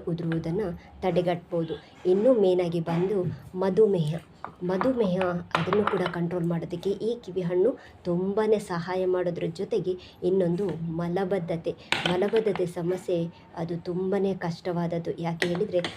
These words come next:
ನಾವು ಮೋಷನ್ಗೆ ಹೋಗುವಾಗ ಬ್ಲೀಡ್ ಆಗೋದು ಅಂದರೆ ಅದು ತುಂಬ ಭಯ ಆಗುವಂಥದ್ದು, ಹಾಗೆ ತುಂಬಾ ನೋವಾಗುವಂಥದ್ದು. ಮೋಷನ್ಗೆ ನಾವು ಪ್ರತಿದಿನ ಹೋಗಲೇಬೇಕಾಗ್ತದೆ, ಅದನ್ನು ತಪ್ಪಿಸಲಿಕ್ಕೆ ಸಾಧ್ಯ ಇಲ್ಲ ಅಲ್ವಾ? ಅದು ಮೋಷನ್ಗೆ ಹೋದಾಗ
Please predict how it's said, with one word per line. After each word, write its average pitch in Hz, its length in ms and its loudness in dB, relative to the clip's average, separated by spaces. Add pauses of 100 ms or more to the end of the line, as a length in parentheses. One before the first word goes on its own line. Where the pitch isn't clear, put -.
(160)
ನಾವು 175 220 2
ಮೋಷನ್ಗೆ 196 560 2
ಹೋಗುವಾಗ 180 600 0 (340)
ಬ್ಲೀಡ್ 190 340 2
ಆಗೋದು 175 360 0
ಅಂದರೆ 170 320 0
ಅದು 165 260 -6
ತುಂಬ 170 300 -2
ಭಯ 170 260 -2
ಆಗುವಂಥದ್ದು, 185 540 -2
ಹಾಗೆ 220 460 -4
ತುಂಬಾ 180 380 -2 (140)
ನೋವಾಗುವಂಥದ್ದು. 170 1000 0 (400)
ಮೋಷನ್ಗೆ 226 480 4
ನಾವು 185 180 0
ಪ್ರತಿದಿನ 202 680 2
ಹೋಗಲೇಬೇಕಾಗ್ತದೆ, 170 1000 0
ಅದನ್ನು 196 340 -2
ತಪ್ಪಿಸಲಿಕ್ಕೆ 175 580 -6
ಸಾಧ್ಯ 170 340 -4
ಇಲ್ಲ 170 180 -2
ಅಲ್ವಾ? 165 260 -6 (260)
ಅದು 170 180 -2
ಮೋಷನ್ಗೆ 180 540 2
ಹೋದಾಗ 175 340 0